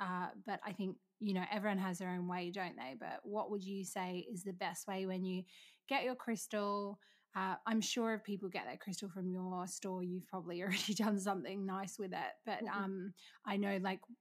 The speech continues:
Speaker 1: if people go into normal stores, sometimes other people have touched the crystal you've got, you know, high hand traffic, uh, so to speak, and,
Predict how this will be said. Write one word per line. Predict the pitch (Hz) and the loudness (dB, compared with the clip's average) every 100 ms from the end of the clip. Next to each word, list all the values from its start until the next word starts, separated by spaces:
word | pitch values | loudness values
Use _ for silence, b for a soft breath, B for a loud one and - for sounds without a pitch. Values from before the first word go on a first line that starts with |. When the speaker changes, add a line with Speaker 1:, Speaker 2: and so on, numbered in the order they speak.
| _ | _
Speaker 1:
if | 226 180 | -6 -4
people | - 196 208 | -2 -2 -2
go | 185 196 | -2 0
into | 190 196 196 185 - 185 180 180 180 _ _ _ _ _ - | 0 0 -2 -2 0 0 2 0 -2 _ _ _ _ _ 4
normal | 220 220 220 214 | 8 8 6 4
stores, | - 190 71 - 247 247 - b b | 0 0 0 0 0 -2 -6 b b
sometimes | - - 202 185 196 190 190 190 - _ _ - | -2 2 4 4 2 4 2 -2 -8 _ _ 0
other | 214 190 | 2 0
people | 202 190 196 | -2 -2 -2
have | 185 175 | -2 -2
touched | - 208 - - - - | 0 0 0 -4 -6 -6
the | 247 | -4
crystal | 220 220 196 - 220 226 226 B B B - | 0 0 0 2 4 4 0 B B B -6
you've | 208 180 | -4 0
got, | 208 - - | 2 0 -2
you | 208 196 | 0 2
know, | 185 | 2
high | 180 196 185 180 175 | 0 2 4 2 2
hand | 196 196 196 | 4 4 4
traffic, | 220 214 226 226 247 | 4 2 2 0 0
uh, | 240 | -2
so | 226 226 208 | 2 4 6
to | 226 | 6
speak, | - 226 233 233 - | 4 2 2 0 -2
and, | 214 202 196 196 190 | 2 4 4 2 0